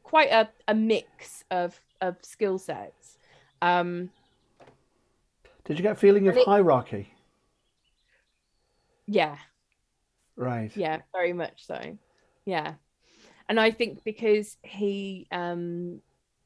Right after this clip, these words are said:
Speaker 1: was the most kind of senior member of staff in
Speaker 2: Right.
Speaker 1: that cohort, he very much wanted to make that known. Um, and it was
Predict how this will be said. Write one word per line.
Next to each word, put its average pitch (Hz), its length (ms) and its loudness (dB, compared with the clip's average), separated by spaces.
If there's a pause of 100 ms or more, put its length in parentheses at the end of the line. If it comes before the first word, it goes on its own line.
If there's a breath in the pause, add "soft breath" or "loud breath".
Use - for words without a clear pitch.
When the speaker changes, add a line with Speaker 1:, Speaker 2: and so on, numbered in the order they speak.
(120)
Speaker 1:
was 202 300 -2
the 196 100 -2
most 185 380 -4
kind 180 180 -10
of 180 80 -14
senior 190 680 -6
member 165 680 -4 (220)
of 170 160 -8
staff - 800 -10 (240)
in 117 60 -8
Speaker 2:
Right. 113 200 -6
Speaker 1:
that - 220 -10
cohort, 156 640 -12 (440 soft breath)
he 220 200 -4
very 170 280 0
much 165 300 -8
wanted 170 260 -12
to 185 100 -14
make 151 180 -12
that - 160 -16
known. 156 560 -12 (960 soft breath)
Um, 170 720 -6 (2500)
and 226 120 -4
it 254 120 0
was 226 300 0